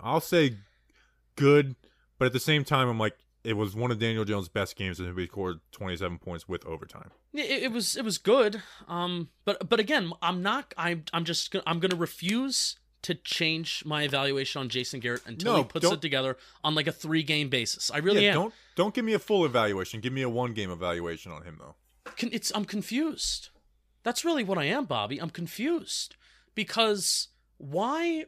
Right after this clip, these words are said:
Speaker 2: are we having this kind of game against New Orleans, which is, as of three weeks, they've been a top five pass defense. They're a really good run defense, too. They've been a top five defense overall. Washington, whose defense on paper is good.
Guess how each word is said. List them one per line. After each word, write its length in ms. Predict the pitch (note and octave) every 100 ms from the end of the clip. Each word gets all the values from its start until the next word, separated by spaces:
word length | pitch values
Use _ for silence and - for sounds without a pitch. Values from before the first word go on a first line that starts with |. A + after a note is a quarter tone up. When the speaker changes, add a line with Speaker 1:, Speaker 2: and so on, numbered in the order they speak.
| -
Speaker 2:
are 120 | A3+
we 140 | A3 G#3
having 440 | G3 A3+ A3 E3+
this 220 | G#3 -
kind 240 | - A#3 G3+
of 60 |
game 400 | E3+ G3+ A3+ A3+ - _ -
against 580 | F3 F3+ E3+ - - - _ _ _ _
New 120 | C#3
Orleans, 560 | D3 E3 A3 D4+ - - _
which 220 | D#3+ C#3+
is, 420 | D#3 D3 C3+ - - -
as 280 | A#2+ D3
of 140 | F#3 E3
three 420 | - D3+ C3+ F#3+
weeks, 300 | E3 A#3 -
they've 180 | C3+ A#2+
been 100 | C#3+
a 40 |
top 320 | B2 - D#3+ -
five 320 | E3+ E3 -
pass 260 | D3 D#3
defense. 420 | - E3+ F#3 G3+ -
They're 120 | A#2+
a 100 | A#2+
really 200 | C#3+ D#3
good 100 | D3
run 200 | C3 F#3
defense, 420 | B2+ A2 G#2 -
too. 260 | E3+ F#3 C#3 _ _
They've 120 | C3
been 120 | B2 C#3+
a 40 |
top 280 | - E3+ -
five 200 | F#3+ E3+
defense 340 | F#3 F#3 F3+
overall. 540 | F#3+ F3 C#3 A2+ D#3+ - _ _ -
Washington, 680 | A#2+ E3+ - G#3 F3 G3 A3
whose 360 | F3 F3 D3+
defense 420 | - F3 - E3+ F3
on 140 | C#3+
paper 360 | - - - E3
is 160 | A#2+
good. 380 | - A#2 C#3+ E3+